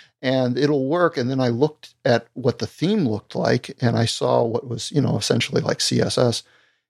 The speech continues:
in the theme. And I thought, "Oh my gosh, they, they, uh, I, I have to understand how Obsidian thinks a document is structured before I can do any of this, because they've got,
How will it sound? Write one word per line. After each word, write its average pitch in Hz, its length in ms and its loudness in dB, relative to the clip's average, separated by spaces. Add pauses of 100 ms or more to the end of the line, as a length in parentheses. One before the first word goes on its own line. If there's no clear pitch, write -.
(140)
in 120 140 2
the 104 80 0
theme. 160 400 0
And 120 120 -4
I 120 60 0
thought, 117 220 -2
"Oh 135 100 2
my 131 160 -2
gosh, 123 280 0
they, 120 280 0 (220)
they, 123 360 0 (300)
uh, 139 360 -10 (1300)
I, 117 160 -10
I 123 140 0
have 127 200 0
to - 80 -6
understand 120 600 0
how 117 380 0
Obsidian 107 640 -2
thinks - 480 0 (200)
a 117 60 0
document 107 720 -2 (300)
is 107 100 -2
structured - 720 0 (420)
before 110 420 0
I 104 80 -2
can 101 260 -4
do 135 260 0
any 101 180 -2
of 104 180 -10
this, 107 380 0 (460)
because 107 400 0
they've 110 180 0
got, 107 320 0